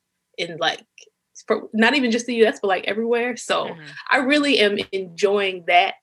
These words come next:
Speaker 1: and also, like, learning more about the history of, like, Black people around the world, 'cause I'm like, some of this stuff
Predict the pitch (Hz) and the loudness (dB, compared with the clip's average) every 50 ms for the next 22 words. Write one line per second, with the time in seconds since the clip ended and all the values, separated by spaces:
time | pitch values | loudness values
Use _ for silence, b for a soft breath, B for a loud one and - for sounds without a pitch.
0 | - _ _ 196 185 180 180 185 - - 180 160 180 165 156 - 220 _ - _ | -20 _ _ -4 -2 -2 -2 -2 -4 -6 -6 -4 -2 -2 -4 -4 -6 _ -20 _
1 | - 175 175 185 190 185 180 170 170 170 175 165 170 160 156 - 160 180 175 - | -12 -8 -6 -6 -6 -6 -8 -6 -4 -4 -4 -2 -4 -4 -6 -6 -8 -8 -8 -8
2 | - - - - 170 160 156 - - - _ B B B B B B B B _ | -10 -12 -10 -10 -10 -10 -10 -12 -14 -16 _ B B B B B B B B _
3 | 156 165 156 143 147 147 175 180 175 - 190 185 170 165 160 156 156 151 160 - | -6 -4 -4 -6 -4 -2 -4 -4 -4 -6 -10 -8 -6 -6 -6 -6 -6 -8 -8 -8
4 | - - - - - 185 208 233 196 160 156 - - _ - - _ _ _ _ | -10 -12 -16 -10 -6 -6 -4 -4 -4 -6 -6 -8 -10 _ -20 -20 _ _ _ _
5 | _ _ _ _ _ _ _ - - - _ _ _ _ _ _ _ _ _ _ | _ _ _ _ _ _ _ -16 -16 -16 _ _ _ _ _ _ _ _ _ _
6 | _ - - 392 415 415 440 466 453 466 - 415 - 403 415 415 | _ 2 6 8 10 10 10 10 8 6 6 6 6 6 6 2